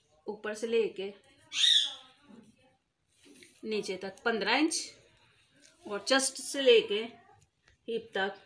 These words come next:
चौदह इंच, और इधर हमने बीस रखना है, दस इंच, बीस इंच इसकी कमर है और दस रखेंगे तो खोलेंगे तो बीस हो जाएगी। ठीक है,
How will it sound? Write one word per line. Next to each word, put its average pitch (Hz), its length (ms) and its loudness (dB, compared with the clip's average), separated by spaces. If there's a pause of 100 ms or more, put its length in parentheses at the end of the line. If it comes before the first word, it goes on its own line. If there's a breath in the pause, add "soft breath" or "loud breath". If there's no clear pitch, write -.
(140)
चौदह 165 240 -2
इंच, 147 280 -10 (880 soft breath)
और 202 460 -6
इधर 220 240 -6
हमने 202 380 -4
बीस 208 360 -4 (200)
रखना 190 280 2
है, 156 120 4
दस 190 280 2
इंच, 165 240 -8 (720 soft breath)
बीस 226 320 -2
इंच 247 180 -4
इसकी 240 340 -8
कमर 214 300 -4
है 277 120 -4 (600)
और 196 160 -6
दस 196 240 -6
रखेंगे 190 400 -6
तो 196 120 -10
खोलेंगे 185 340 -6
तो 185 120 -8
बीस 170 240 -8
हो 165 100 -6
जाएगी। - 280 -14
ठीक - 160 -10
है, 320 120 -6